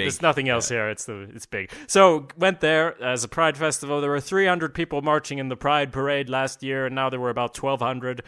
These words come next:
Speaker 1: So that's a lot more.
Speaker 2: Twelve hundred? That's pretty impressive.
Speaker 1: Yeah, there were various groups, uh, with all these banners and, <laughs> and, like, uh, all sorts of people with huge banners. And, and I, I was there pretty early 'cause I took a bus and was just waiting in the park.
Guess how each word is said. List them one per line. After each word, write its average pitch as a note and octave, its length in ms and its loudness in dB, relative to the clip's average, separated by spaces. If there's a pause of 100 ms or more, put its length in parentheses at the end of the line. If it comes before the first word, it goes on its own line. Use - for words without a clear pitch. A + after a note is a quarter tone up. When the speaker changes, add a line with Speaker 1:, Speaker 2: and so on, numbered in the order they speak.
(220)
Speaker 1:
So A#2+ 460 0
that's B2 200 -4
a B2+ 40 -2
lot G3+ 160 10
more. G3 80 6
Speaker 2:
Twelve F3+ 160 4
hundred? B2+ 260 4
That's E3 400 0
pretty D#3+ 340 0
impressive. C3+ 600 2 (120)
Speaker 1:
Yeah, C#3 360 4
there C3+ 100 -4
were C3+ 100 -2
various D3+ 400 0
groups, D3 440 -6
uh, B2+ 280 0 (380)
with C3 160 -6
all C3+ 160 4
these C3 320 -4
banners C3 580 0
and, C3 160 -2 (440)
<laughs> D4 200 -14
and, C#3+ 100 -8
like, C3 240 4
uh, D3+ 640 0
all D#3 160 6
sorts E3 260 0
of C#3 320 -12
people E3 240 -4
with D3 160 -4
huge F3 180 0
banners. E3 300 2
And, C#3 160 -2
and C3+ 260 -2 (200)
I, C3 240 2
I C3 120 0
was C3 180 -4
there D3+ 120 0
pretty C#3 240 -6
early C3+ 240 -2
'cause A2+ 140 -6
I A#2+ 80 -2
took A#2+ 140 -8
a A#2+ 40 -8
bus A#2 380 -2
and A2 100 -10
was G2 120 -12
just - 180 -10
waiting A2 300 -4
in G#2+ 60 -8
the G#2 60 -8
park. G#2+ 460 -6